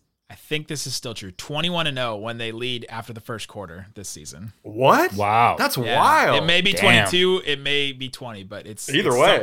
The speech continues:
Speaker 1: some-,
Speaker 2: that's
Speaker 1: somewhere
Speaker 2: incredible.
Speaker 1: in there. Yeah, they are incredible if they win after the first quarter. Now, do I think that stat will continue into the playoffs? No.
Speaker 2: <laughs>
Speaker 1: Do, do I think many regular season stats matter this season?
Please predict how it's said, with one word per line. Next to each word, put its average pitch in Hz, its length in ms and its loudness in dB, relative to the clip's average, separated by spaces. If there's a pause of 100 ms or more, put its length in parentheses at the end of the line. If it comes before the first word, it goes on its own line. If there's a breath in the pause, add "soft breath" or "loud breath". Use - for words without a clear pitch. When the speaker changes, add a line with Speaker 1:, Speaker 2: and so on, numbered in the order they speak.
Speaker 1:
some-, - 120 -18
Speaker 2:
that's - 160 0
Speaker 1:
somewhere 185 280 2
Speaker 2:
incredible. 156 100 4
Speaker 1:
in 156 80 -2
there. 123 180 -2
Yeah, 127 300 0
they 147 220 2
are 156 100 4
incredible 180 560 -2
if 151 100 -2
they 143 200 0
win 135 180 -4
after 127 220 -4
the 113 40 -16
first 131 200 -8
quarter. 117 200 -8
Now, 131 340 -2 (360 soft breath)
do 175 140 0
I 156 100 4
think 175 160 -2
that 156 160 0
stat 156 300 0
will 147 100 -2
continue 151 440 -4
into 143 120 -4
the 131 80 -10
playoffs? 202 440 -2
No. 202 580 4
Speaker 2:
<laughs> 160 100 -2
Speaker 1:
Do, - 60 -10 (200)
do 196 80 4
I 185 100 6
think 196 180 0
many 170 240 2
regular 185 340 2
season 185 300 -4
stats 180 380 -2
matter 147 280 0
this 190 160 -4
season? 208 320 -4